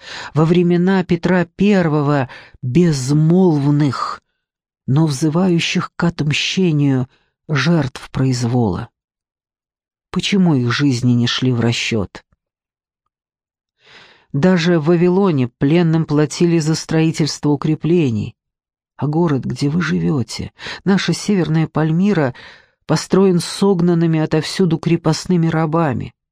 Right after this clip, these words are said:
построен рабами на их же костях.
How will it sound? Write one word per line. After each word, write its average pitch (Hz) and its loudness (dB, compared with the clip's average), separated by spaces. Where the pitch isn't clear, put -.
построен 156 0
рабами 147 0
на 131 0
их 135 -4
же 135 -4
костях. - -8